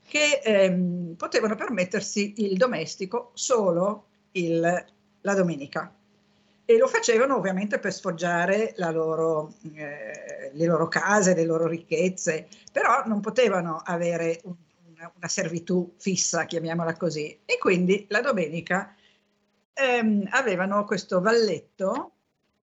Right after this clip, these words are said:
che, ehm, faceva credere che loro fossero all'altezza di quelli più,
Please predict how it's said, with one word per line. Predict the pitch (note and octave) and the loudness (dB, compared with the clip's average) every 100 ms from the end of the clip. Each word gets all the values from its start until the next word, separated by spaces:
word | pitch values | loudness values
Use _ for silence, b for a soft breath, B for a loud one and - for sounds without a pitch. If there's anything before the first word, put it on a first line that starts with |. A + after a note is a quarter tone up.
| _ | _
che, | C#4+ D4+ G#4+ C5+ | -4 -2 -4 -2
ehm, | A3+ G#3+ F#3+ F3 E3 E3 E3 - | 0 2 0 -2 -4 -8 -12 -6
faceva | C4 B3 D4+ E4 | -4 -2 0 0
credere | - A3 F3+ F3+ F#3 G#3 D4+ E4 | 2 0 0 -2 0 -2 -4 -4
che | D4 | -6
loro | C#4+ D#3+ F3 B3+ | -2 -2 0 -2
fossero | B3 D#3+ - G#3 A3 D#3+ D3+ C#3 - | -2 -6 -4 -2 2 2 0 -8 -10
all'altezza | D#3 E3+ F#3 D3 D3 - F#3 | -6 -4 -2 -4 -6 -2 -2
di | D#3+ | -2
quelli | C3 D3+ D3+ E3 | -8 -10 -8 -10
più, | E3 C#3+ D3 D3+ C#3+ D3 D3 | -10 -8 -8 -8 -8 -8 -10